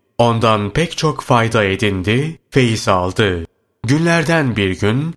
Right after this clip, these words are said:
Şah bin Şuca Hazretleri Nişabur'a gidip Ebu Hafs Hazretlerini ziyaret etmeye karar vermiş. Ebu Osman Hiri Hazretleri de onunla beraber yola çıkmıştı.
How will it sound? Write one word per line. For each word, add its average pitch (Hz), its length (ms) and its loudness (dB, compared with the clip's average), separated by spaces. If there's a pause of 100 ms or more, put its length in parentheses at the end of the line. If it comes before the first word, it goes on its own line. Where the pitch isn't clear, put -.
Şah 160 420 -2
bin 135 180 2
Şuca 127 540 0
Hazretleri 107 920 -2 (140)
Nişabur'a 113 560 0
gidip 113 540 -2 (140)
Ebu 135 380 2
Hafs 131 320 -2
Hazretlerini 110 840 0
ziyaret 147 540 -2
etmeye 107 480 0
karar 101 420 2
vermiş. 95 640 -2 (260)
Ebu 135 400 2
Osman 127 500 0
Hiri 113 420 0
Hazretleri 107 760 0
de 143 280 0 (160)
onunla 139 520 2
beraber 107 480 2
yola 120 320 0
çıkmıştı. - 880 -2